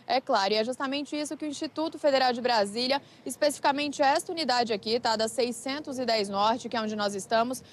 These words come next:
é o que eles oferecem pro ano que vem. Tanto o curso de graduação quanto de licenciatura.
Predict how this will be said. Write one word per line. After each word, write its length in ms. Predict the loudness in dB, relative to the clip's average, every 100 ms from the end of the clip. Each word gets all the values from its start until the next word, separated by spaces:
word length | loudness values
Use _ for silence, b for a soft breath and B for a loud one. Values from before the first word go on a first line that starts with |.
| B B
é 100 | 2
o 60 |
que 80 | 2
eles 160 | 0 0
oferecem 560 | 0 2 0 0 -4
pro 140 | 0 0
ano 180 | 0
que 120 | -2 -2
vem. 220 | -2 -4
Tanto 340 | -2 -2 -2
o 20 |
curso 320 | 0 0 0 0
de 80 |
graduação 760 | 0 2 2 2 2 2 -2 -2 B B _
quanto 320 | 2 2 0
de 140 | -2 0
licenciatura. 1120 | -2 -4 -4 -4 0 2 2 2 2 4